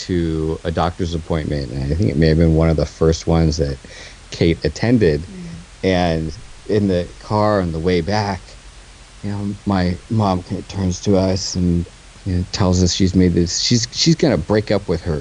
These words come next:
Speaker 1: her boyfriend, or not her boyfriend, but this guy who,
Speaker 2: A Tinder
Speaker 1: who she
Speaker 2: guy?
Speaker 1: met on, I don't know, Bumble, whatever.
Speaker 2: Yeah, one of
Speaker 1: Yeah.
Speaker 2: the apps.
Speaker 1: <laughs> And, you know, he was really into her, and she said,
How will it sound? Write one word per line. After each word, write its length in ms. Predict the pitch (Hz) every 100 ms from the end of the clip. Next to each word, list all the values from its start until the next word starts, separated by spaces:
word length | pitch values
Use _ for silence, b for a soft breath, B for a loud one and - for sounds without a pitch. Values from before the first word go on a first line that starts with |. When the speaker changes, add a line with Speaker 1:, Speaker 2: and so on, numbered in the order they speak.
| 87
Speaker 1:
her 100 | 101
boyfriend, 500 | 90 87 85 - 73
or 60 | 139
not 160 | 175 180
her 100 | 156
boyfriend, 520 | 98 101 95 82 71
but 160 | 98 95
this 220 | 107 120 117
guy 300 | 123 110 101
who, 260 | 98 90 92
Speaker 2:
A 60 | 254
Tinder 240 | - 214
Speaker 1:
who 80 | 165
she 120 | 135
Speaker 2:
guy? 80 | 147
Speaker 1:
met 240 | 123 120
on, 260 | 113 98 92 - 95 - - - -
I 40 | 80
don't 200 | 73 71
know, 160 | 69 71
Bumble, 460 | 71 78 78 80 82
whatever. 340 | 80 85 82 80
Speaker 2:
Yeah, 200 | 175 - - -
one 120 | 214
of 20 | 165
Speaker 1:
Yeah. 80 | 170
Speaker 2:
the 60 | - -
apps. 840 | 160 - - 403 523 - - 392 -
Speaker 1:
<laughs> 400 | - - - -
And, 460 | 135 139 135 127 131
you 120 | 143
know, 140 | 131
he 160 | 123 147
was 220 | 127 117
really 240 | 127 113 143
into 220 | 160 160
her, 240 | 160 160
and 100 | 151
she 240 | - - -
said, 260 | - 127